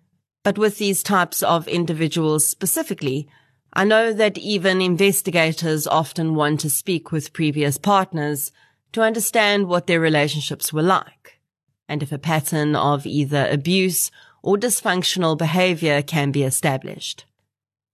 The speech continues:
We don't know why Khumalo's first two marriages ended, but his third wife's initial reaction to his eventual arrest would be very interesting. We'll get into that in a bit.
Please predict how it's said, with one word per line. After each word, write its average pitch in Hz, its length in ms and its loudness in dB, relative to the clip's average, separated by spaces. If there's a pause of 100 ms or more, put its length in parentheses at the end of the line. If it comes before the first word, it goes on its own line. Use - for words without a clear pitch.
(420)
We 226 140 0
don't 247 260 2
know 196 280 2
why 170 520 4
Khumalo's 156 640 0
first - 440 0
two 170 180 0
marriages 147 540 0
ended, 196 460 0 (720)
but 139 120 -16
his 131 140 -10
third 190 440 2
wife's 165 540 0
initial 190 580 0
reaction 160 680 0
to 151 200 -2
his 147 160 0
eventual 143 540 0
arrest 147 580 0 (400)
would 220 160 -6
be 233 80 -2
very 151 320 0
interesting. 131 640 -6 (540)
We'll 185 100 2
get 175 180 0
into 160 260 0
that 139 440 -2
in 147 160 -2
a 139 60 -2
bit. - 340 -8